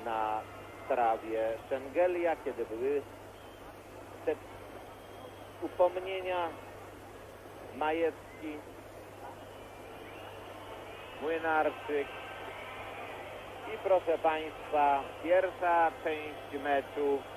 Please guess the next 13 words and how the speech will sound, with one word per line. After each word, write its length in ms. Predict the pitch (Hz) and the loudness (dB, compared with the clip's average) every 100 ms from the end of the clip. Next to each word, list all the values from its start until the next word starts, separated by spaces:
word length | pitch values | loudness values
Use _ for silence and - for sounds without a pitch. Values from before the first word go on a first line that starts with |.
| - - - - - | -10 -10 -10 -2 6
Polska, 960 | 196 202 - - - 185 180 175 165 - - - - - - - - | 6 6 0 -2 6 10 12 12 10 4 -10 -10 -10 -10 -10 -10 -4
Związek 480 | 156 180 185 165 - - | 4 6 6 4 6 12
Radziecki 880 | - - - - - - - - - - | 12 12 4 4 6 6 4 2 -4 0
kończy 680 | - - - - - - - | 4 4 4 2 0 0 0
się 140 | - - - - - - 165 | 2 2 0 -2 4 10 10
rezultatem 960 | 165 175 165 170 156 143 135 - 135 123 - - - - - - - - | 10 4 0 -2 2 2 4 2 2 4 2 2 -6 -2 0 0 2 8
zero 640 | 185 220 214 208 202 190 180 - - - - - - - - - | 12 12 12 12 12 12 8 2 -6 -8 -8 -8 -6 -8 -6 2
zero. 360 | 190 175 139 101 - - - - - - - - - - - - - | 4 6 4 2 -4 -8 -6 -6 -6 -8 -8 -8 -8 -8 -10 -12 -2
Decydująca 960 | 117 - 135 143 151 139 117 - 110 107 | -2 0 2 6 8 8 6 0 -2 0
druga 360 | 120 117 110 | 0 2 0
połowa, 560 | - 110 127 147 151 135 | 4 6 6 8 6 6
żadnych 460 | 131 131 - 107 98 113 | 2 0 -2 -12 -10 -6
zmian. 260 | 135 156 | -2 -2